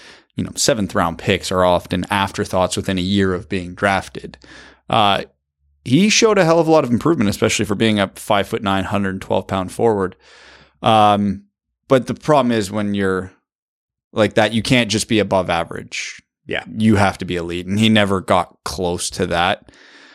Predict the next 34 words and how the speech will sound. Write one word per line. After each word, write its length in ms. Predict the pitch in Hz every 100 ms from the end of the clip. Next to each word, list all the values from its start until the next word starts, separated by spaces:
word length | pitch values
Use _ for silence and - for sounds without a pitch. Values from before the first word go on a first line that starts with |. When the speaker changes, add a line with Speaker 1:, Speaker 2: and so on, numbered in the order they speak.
| _ _ -
Speaker 1:
Um, 480 | 82 80 78 78 -
but 140 | 127
he 40 |
gave 160 | 170 214
it 60 | 190
a 60 |
good 140 | 147 123
run. 420 | 117 110 110 104 -
You 120 | 120 107
know, 180 | 95
the, 120 | 95 95
the 180 | 98
injury 360 | 110 107 98 95
sucked, 500 | - - 92 - -
and 140 | 90
it 120 | 87 - _
was 240 | - 95 -
scary. 640 | - 87 85 85 85 90 -
And 240 | 85 80
obviously, 380 | - 95 90 95
we're 220 | 87 95
happy 300 | 87 85 87
that 160 | 85 85
he's 100 | 87
back 240 | 85 82
playing 220 | - 92 92
hockey 300 | 90 87 95
again. 280 | 92 90
But 200 | 90 87 - _ _ _ _ _ _ _ _ -
yeah, 140 | 131 113
he 100 | 127
just 220 | 147 -
didn't 180 | 165 131
have 340 | 120 110 -